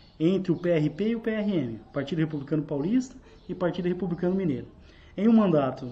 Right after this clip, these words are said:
o, o Partido Republicano Paulista indicava o candidato, no próximo mandato, eles apoiavam o candidato mineiro, que na próxima apoiava um candidato paulista,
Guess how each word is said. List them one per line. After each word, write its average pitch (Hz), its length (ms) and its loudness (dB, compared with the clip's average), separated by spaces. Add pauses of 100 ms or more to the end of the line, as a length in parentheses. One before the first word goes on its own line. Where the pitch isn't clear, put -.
(260)
o, 131 300 -4 (140)
o 143 280 -12
Partido 147 220 -2
Republicano 147 400 -2
Paulista 135 460 -2
indicava 147 360 0
o 131 40 -10
candidato, 220 520 -2 (460)
no 247 300 6
próximo 180 560 0
mandato, 202 640 -2 (420)
eles 170 220 -2
apoiavam 170 400 2
o - 20 -4
candidato 160 420 -2
mineiro, 135 440 0
que - 80 -4
na 196 100 2
próxima 202 440 2
apoiava 190 360 0
um 185 60 -4
candidato 175 380 -6
paulista, 196 540 -4